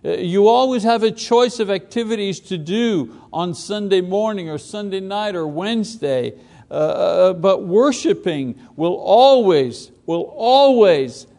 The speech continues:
be the choice that pleases the Lord. I'll say it again. It'll always be, uh, what pleases, uh, the Lord. And I know what you're thinking. "Well, what if somebody is hurt by the side of the road on my way?" Of course.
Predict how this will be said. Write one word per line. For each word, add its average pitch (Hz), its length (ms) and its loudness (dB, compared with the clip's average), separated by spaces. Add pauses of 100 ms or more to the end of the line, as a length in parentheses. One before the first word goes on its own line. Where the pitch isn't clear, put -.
(140)
be 180 160 -6
the 180 140 -4
choice 208 480 -6
that 190 240 -10
pleases 202 540 -6
the 165 140 -8
Lord. 165 420 -2 (360)
I'll 151 160 -8
say 190 260 -6
it 175 60 -4
again. 165 380 -8 (220)
It'll 180 240 -2
always 247 840 2
be, 156 640 -4 (380)
uh, 143 180 -8
what 165 300 -6
pleases, 156 680 -6 (280)
uh, 135 200 -4
the 131 120 -6
Lord. 123 260 -2
And 226 80 -2
I 254 60 -2
know 269 100 -2
what 226 180 2
you're 202 100 -4
thinking. 185 440 -8
"Well, 214 200 0
what 240 160 -2
if 247 120 -6
somebody 214 420 -4
is 175 180 -6
hurt 208 320 -6
by 170 140 -4
the 170 100 -10
side 202 240 -4
of 185 80 -4
the 185 100 -4
road 202 280 0
on 175 180 -2
my 165 160 -2
way?" 160 260 -6
Of 202 280 -6
course. - 1000 0